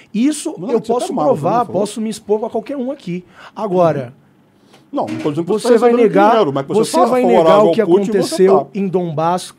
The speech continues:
Speaker 1: com inúmeras pessoas inocentes que eram mortas?
Speaker 2: Donbás, é, o movimento separatista foi criado por um sujeito chamado Igor Strelkov, que é um ex-militar russo,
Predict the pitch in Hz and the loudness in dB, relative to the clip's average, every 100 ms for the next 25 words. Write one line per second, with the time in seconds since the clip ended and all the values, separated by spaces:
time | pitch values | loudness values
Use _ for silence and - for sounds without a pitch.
0 | - 196 190 185 226 247 233 - 190 - | -8 -2 -2 -2 -2 -2 -4 -4 -4 -2
1 | 190 156 170 - 160 151 - - 151 135 | -4 -4 -6 -8 -10 -10 -14 -10 -8 -8
2 | 139 175 175 156 - - _ _ _ _ | -6 -6 -6 -12 -18 -20 _ _ _ _
3 | _ _ _ - 151 175 135 170 139 - | _ _ _ -8 -2 0 2 2 0 -8
4 | _ _ - 139 135 143 135 151 147 165 | _ _ -6 -4 -2 -4 -6 -4 -2 -4
5 | 170 151 139 131 165 160 175 165 170 147 | -6 -6 -4 -4 -10 -10 -10 -6 -4 0
6 | 175 156 143 147 139 131 143 160 - 139 | 0 -2 -6 -10 -10 -10 -10 -12 -12 -10
7 | 160 147 - _ _ _ - 202 190 190 | -8 -8 -12 _ _ _ -10 -4 -4 -4
8 | - 170 160 147 135 120 107 95 _ _ | -8 -6 -6 -4 -6 -6 -12 -20 _ _
9 | _ _ _ _ _ _ _ _ _ _ | _ _ _ _ _ _ _ _ _ _
10 | _ _ _ _ _ _ _ _ _ 147 | _ _ _ _ _ _ _ _ _ -8
11 | 139 165 170 165 143 143 127 147 165 202 | -4 -4 -4 -8 -8 -10 -10 -10 -12 -14